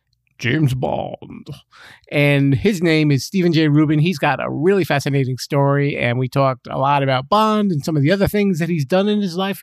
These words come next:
Really fascinating guy. I think you're gonna like this interview. Super nice. Had a lot of fun. I even broke out some of the impressions on this one. Oh no! Run for the hills!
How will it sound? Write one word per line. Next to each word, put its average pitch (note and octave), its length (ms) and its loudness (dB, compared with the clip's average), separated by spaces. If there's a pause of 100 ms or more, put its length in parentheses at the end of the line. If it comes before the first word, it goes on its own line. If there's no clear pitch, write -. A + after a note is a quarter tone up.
(240)
Really A3 200 4
fascinating D3+ 520 0
guy. B2+ 240 2
I B2+ 60 0
think G#3+ 240 -4
you're G3+ 100 -2
gonna D3+ 200 2
like C3 200 0
this A#2+ 380 -10 (340)
interview. C3 580 -2 (280)
Super C#4 240 0
nice. G3 340 0 (260)
Had E3+ 180 -2
a C#3+ 40 2
lot E3 140 2
of D#3 80 -4
fun. E3 260 -2 (220)
I D#4 80 0
even C#3+ 240 2
broke C3 300 -2
out D3+ 140 -2
some F#3+ 180 -2
of F#3+ 60 0
the G#3 60 2
impressions G#3+ 520 0
on C#3+ 100 4
this C3 180 0
one. B2+ 300 -2 (220)
Oh G4+ 240 4
no! G4+ 480 2 (360)
Run D#4+ 200 4
for E4 140 -4
the E4 160 2
hills! E4+ 600 0